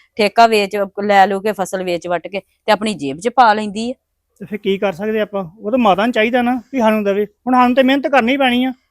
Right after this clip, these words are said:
Speaker 1: ਮਾਤਾ ਨੂੰ ਚਾਹੀਦਾ ਵਾ, ਮਾਤਾ ਨੂੰ ਇੰਨਾ ਨਹੀਂ ਦਿਖਦਾ ਵੀ ਮੇਰਾ ਪੁੱਤ ਕੱਲਾ ਕੱਲਾ ਵਾ ਤੇ ਇੰਨੀ ਉਹ ਵਿਚਾਰਾ ਕਮਾਈ ਕਰਨ ਡਿਆ ਵਾ। ਉਹਨੂੰ ਤੇ ਆਪਣੇ ਪੁੱਤ ਦਾ ਘਰ ਦਿਖਦਾ ਨਹੀਂ ਆ, ਸਾਨੂੰ ਤੇ ਦਿਖਦਾ ਹੀ ਆ ਨਾ। ਪਰ ਨਾ, ਆਖ ਦਿੰਦੀ ਜੋ ਕੁਛ ਨਹੀਂ ਆ ਮੇਰੀਆਂ ਕੁੜੀਆਂ ਨੂੰ ਹੀ ਦਿੱਤਾ ਜਾਵੇ, ਉਹਨਾਂ ਦੇ ਢਿੱਡ 'ਚ ਹੀ ਪੈ ਜੇ,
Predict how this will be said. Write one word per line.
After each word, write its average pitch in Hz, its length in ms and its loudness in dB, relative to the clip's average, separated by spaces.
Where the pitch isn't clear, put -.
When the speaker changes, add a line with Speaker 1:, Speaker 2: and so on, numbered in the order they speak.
Speaker 1:
ਮਾਤਾ 208 320 2
ਨੂੰ 240 120 -2
ਚਾਹੀਦਾ 208 380 0
ਵਾ, 214 100 -8
ਮਾਤਾ 220 280 0
ਨੂੰ 254 100 -2
ਇੰਨਾ 208 220 -4
ਨਹੀਂ 240 120 -4
ਦਿਖਦਾ 202 300 -2
ਵੀ - 240 -12
ਮੇਰਾ 226 260 2
ਪੁੱਤ 220 260 -4
ਕੱਲਾ 226 340 0
ਕੱਲਾ 196 300 0
ਵਾ 190 80 -6
ਤੇ 254 220 0
ਇੰਨੀ 226 240 2
ਉਹ 233 80 2
ਵਿਚਾਰਾ 233 300 0
ਕਮਾਈ 220 360 -2
ਕਰਨ 180 300 -2
ਡਿਆ 190 220 -2
ਵਾ। 190 60 -6
ਉਹਨੂੰ 240 220 0
ਤੇ 311 60 4
ਆਪਣੇ 277 200 2
ਪੁੱਤ 254 260 -2
ਦਾ 226 120 0
ਘਰ 254 220 4
ਦਿਖਦਾ 190 360 -2
ਨਹੀਂ 208 160 -6
ਆ, 214 60 -12
ਸਾਨੂੰ 196 300 2
ਤੇ 285 80 -2
ਦਿਖਦਾ 214 320 0
ਹੀ 233 140 0
ਆ 214 40 -4
ਨਾ। 226 140 -8
ਪਰ 226 160 2
ਨਾ, 208 340 2
ਆਖ 208 160 6
ਦਿੰਦੀ 214 240 0
ਜੋ 208 320 2
ਕੁਛ 214 220 -2
ਨਹੀਂ 233 160 -4
ਆ 262 60 -6
ਮੇਰੀਆਂ 220 260 0
ਕੁੜੀਆਂ 202 440 -2
ਨੂੰ 220 100 -2
ਹੀ 240 40 -2
ਦਿੱਤਾ 220 320 -2
ਜਾਵੇ, 165 280 -4
ਉਹਨਾਂ 247 340 6
ਦੇ 311 120 2
ਢਿੱਡ 294 280 0
'ਚ 233 120 -4
ਹੀ 190 60 -10
ਪੈ 175 200 -2
ਜੇ, 180 200 -8